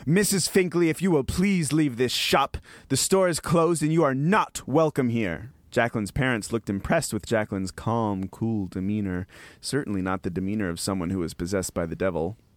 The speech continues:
Old Batty Finkley looked appalled at Jacqueline's audacity. "How dare you interrupt a ritual of God?" Jacqueline looked the old woman square in the eyes.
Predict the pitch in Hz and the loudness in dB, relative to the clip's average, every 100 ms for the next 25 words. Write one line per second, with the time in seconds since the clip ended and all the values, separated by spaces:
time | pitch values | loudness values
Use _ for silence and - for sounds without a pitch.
0 | _ _ 131 123 98 104 98 - 113 104 | _ _ 2 2 0 0 -2 -2 -4 -2
1 | 95 95 - 90 - 117 101 90 87 98 | -2 -2 -4 -6 -2 0 0 -2 -4 -4
2 | 98 98 92 87 87 95 101 - 76 - | -2 -4 -2 -4 -2 -2 -2 -6 -8 -8
3 | - _ _ - 101 90 85 107 95 92 | -12 _ _ 0 0 0 0 0 0 -2
4 | 90 85 80 87 101 95 - - 104 101 | -2 -2 -2 -2 0 0 -2 -2 -2 0
5 | 123 - 104 92 92 76 - _ 123 80 | -2 0 0 0 0 -4 -12 _ 0 0
6 | 71 67 - - _ - 120 107 110 101 | -2 -6 -12 -16 _ -2 0 0 -2 -2
7 | 104 - 107 98 92 104 104 92 - 101 | -4 -4 -4 -2 -2 -4 -4 -8 -6 -4
8 | 95 95 92 92 90 92 | -2 -4 -4 -4 -4 -8